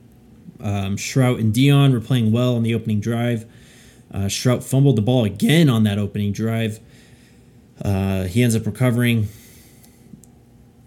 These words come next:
The Buffs work the ball down to the Oregon sixteen. It's a fourth and two. Mike Sanford opts to go for it. It is no good.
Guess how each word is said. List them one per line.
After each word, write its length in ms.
The 60
Buffs 280
work 220
the 60
ball 220
down 240
to 60
the 500
Oregon 320
sixteen. 600
It's 140
a 40
fourth 340
and 120
two. 480
Mike 160
Sanford 380
opts 320
to 60
go 280
for 340
it. 140
It 80
is 140
no 480
good. 520